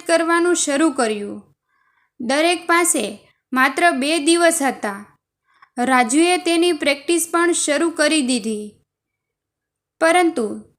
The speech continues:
છેલ્લા કેટલાક દિવસોથી તે તેની રમતની પ્રેક્ટિસ કરવાને બદલે અન્ય રમતની પ્રેક્ટિસમાં જવાને કારણે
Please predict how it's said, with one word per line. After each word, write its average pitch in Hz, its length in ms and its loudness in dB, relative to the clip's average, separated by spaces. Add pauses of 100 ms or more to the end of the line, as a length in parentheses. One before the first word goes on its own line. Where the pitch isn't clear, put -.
છેલ્લા 330 460 2
કેટલાક 311 520 0
દિવસોથી 330 720 0 (300)
તે 339 180 2
તેની 349 400 2
રમતની 311 540 0
પ્રેક્ટિસ 339 600 -2
કરવાને 320 480 0
બદલે 311 480 0 (500)
અન્ય 330 400 4
રમતની 339 500 2
પ્રેક્ટિસમાં 330 760 0
જવાને 302 500 0
કારણે 330 540 0